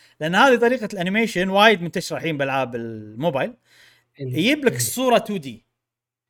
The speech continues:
Speaker 1: ويحرك التو ديات فقط. ما، يعني لما هي تطق بوكس، زين، الحين أنت شوف، شوفني. أنا أطق بوكس كذي، صح؟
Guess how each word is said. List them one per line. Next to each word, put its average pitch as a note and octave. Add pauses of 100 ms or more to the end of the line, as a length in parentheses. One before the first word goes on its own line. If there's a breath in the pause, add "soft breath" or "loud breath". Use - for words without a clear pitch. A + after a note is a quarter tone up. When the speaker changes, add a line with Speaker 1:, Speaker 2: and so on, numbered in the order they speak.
(200)
Speaker 1:
ويحرك F#4 (240)
التو C4+
ديات G#3
فقط. - (1300)
ما، A#3 (140)
يعني D#3
لما G#3
هي G#3+
تطق A3
بوكس، - (320)
زين، C3+
الحين D#3+
أنت D#3
شوف، D#3+
شوفني. C#3+ (420 soft breath)
أنا F3
أطق G#3+
بوكس A3
كذي، D3+
صح؟ -